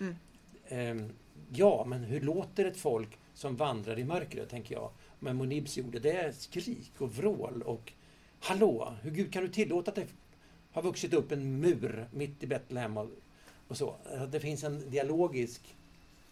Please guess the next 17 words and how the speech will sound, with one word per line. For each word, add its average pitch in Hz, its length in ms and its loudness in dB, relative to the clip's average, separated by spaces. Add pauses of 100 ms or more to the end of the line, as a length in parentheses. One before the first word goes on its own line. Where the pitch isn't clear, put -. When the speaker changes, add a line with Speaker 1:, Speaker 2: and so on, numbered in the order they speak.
(220)
Speaker 2:
Gud 147 320 -4
tål 160 240 0
allt, 131 320 -2
men 127 160 -2
att, - 160 -8 (680)
eh, - 80 -8 (1900)
det, 147 140 -2
det, 151 160 -4
vi 151 140 -4
måste 175 200 -2
prata 190 300 4
med 156 100 0
Gud 107 220 -2
och 131 80 -4
skrika 160 300 2
på 135 100 -4
Gud, 117 320 -6